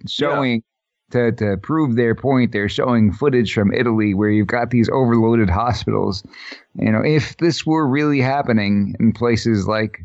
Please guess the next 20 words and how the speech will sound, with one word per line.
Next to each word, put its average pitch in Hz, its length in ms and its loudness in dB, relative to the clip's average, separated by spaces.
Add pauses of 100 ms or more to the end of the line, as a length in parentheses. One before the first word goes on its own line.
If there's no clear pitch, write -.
New 117 140 4
York 107 440 2
and 98 140 2
in 101 400 4
places 120 380 0
throughout 117 320 -2
the 117 80 2
United 110 340 0
States, 113 500 -4
why 123 220 -2
would 131 160 0
they 123 140 0
need 123 280 2
to 92 60 -6
use 98 320 -2
footage 98 400 -2
from 98 180 4
somewhere 101 400 2
else? 101 300 -4
And 104 240 0